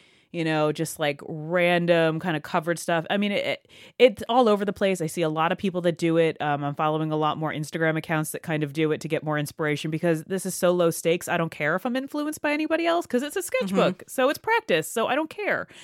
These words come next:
Speaker 1: And it's kinda nice to have something like that again.
Speaker 2: I also kinda like the idea, 'cause you said practice now, and I was just thinking that, like, it's almost not about practicing.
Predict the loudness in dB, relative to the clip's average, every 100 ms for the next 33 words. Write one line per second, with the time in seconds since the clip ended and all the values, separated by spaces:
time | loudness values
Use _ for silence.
0 | -20 -10 0 2 4 2 -4 -2 0 2
1 | 2 0 0 0 2 0 0 -2 -4 -4
2 | -6 -6 -6 -10 _ _ _ _ 4 6
3 | 4 -2 -2 -2 0 0 0 0 0 0
4 | -2 0 -2 0 0 0 -2 -2 -4 -2
5 | 0 0 -2 -2 0 0 -4 -4 -4 -4
6 | 0 0 -2 _ _ -4 -4 -6 -20 -6
7 | -4 -2 0 0 2 0 -2 -12 -16 -4
8 | 4 4 6 4 2 0 -6 -2 -2 -2
9 | -6 -4 -4 0 0 0 -6 -10